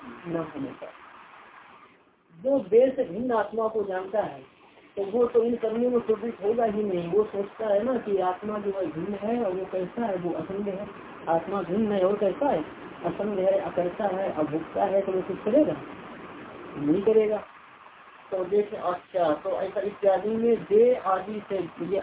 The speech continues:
आत्म विपरीत है ना, मतलब देह आदि से आत्मा के भेद जानने वाले मनुष्य की प्रवृत्ति न होने पर। समझी लगेगी?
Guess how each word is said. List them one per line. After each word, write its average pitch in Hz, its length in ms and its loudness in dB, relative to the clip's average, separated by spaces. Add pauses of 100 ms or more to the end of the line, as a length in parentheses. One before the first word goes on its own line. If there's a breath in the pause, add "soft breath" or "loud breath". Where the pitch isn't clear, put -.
आत्म 226 260 4
विपरीत 226 380 4
है 180 100 2
ना, 202 120 2
मतलब 214 760 -2
देह 247 380 6
आदि 208 420 2
से 254 200 8
आत्मा 226 380 -2
के 240 200 0
भेद 262 380 2
जानने 226 300 4
वाले 220 280 8
मनुष्य 202 340 -2
की 220 200 -6
प्रवृत्ति 190 420 -6
न 180 80 -6
होने 160 300 -4
पर। - 160 -12 (380)
समझी 196 200 -2
लगेगी? 269 320 2